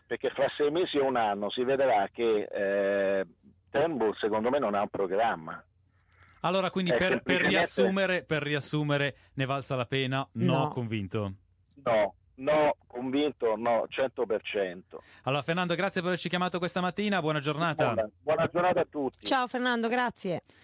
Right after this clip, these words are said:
Speaker 2: Milletrecento sette nove nove sei due sei il numero per chiamarci questa mattina.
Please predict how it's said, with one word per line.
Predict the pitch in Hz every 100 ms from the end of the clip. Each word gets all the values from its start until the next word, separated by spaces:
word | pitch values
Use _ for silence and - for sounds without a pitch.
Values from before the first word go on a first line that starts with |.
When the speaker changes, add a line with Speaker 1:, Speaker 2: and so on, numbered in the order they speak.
| - _ -
Speaker 2:
Milletrecento | 202 208 185 175 202 180 180
sette | 156 - 202 -
nove | 170 160 160
nove | 170 160 151 147
sei | 139 - 196 175
due | 139 151
sei | 139 170 165 147
il |
numero | 143 156 139
per | 127 131
chiamarci | 135 135 143 - 135 - - -
questa | - 156 - 143 135
mattina. | 135 131 180 175 160 135 123